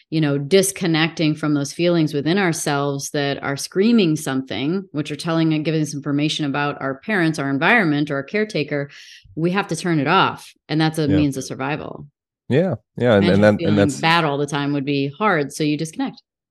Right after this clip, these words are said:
Speaker 2: Yeah. And so coming into that, I think that there's, for, for me at least, um, I, I personally have experienced, and per-, hopefully it resonates with somebody, but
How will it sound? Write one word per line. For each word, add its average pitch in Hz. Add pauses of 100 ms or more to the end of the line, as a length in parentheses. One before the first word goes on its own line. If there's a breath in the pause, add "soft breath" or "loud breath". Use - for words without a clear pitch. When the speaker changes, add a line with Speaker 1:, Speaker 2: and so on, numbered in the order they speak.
(140)
Speaker 2:
Yeah. 110 (240 loud breath)
And 107
so 110
coming 110
into 113
that, 90
I 85
think 95
that 90
there's, 82
for, 92
for 92
me 107
at -
least, 82 (680)
um, 82 (500)
I, 92 (120)
I 101 (140)
personally 95
have 82
experienced, 82
and 85
per-, 85
hopefully 87
it 73
resonates 80
with 78
somebody, 98
but -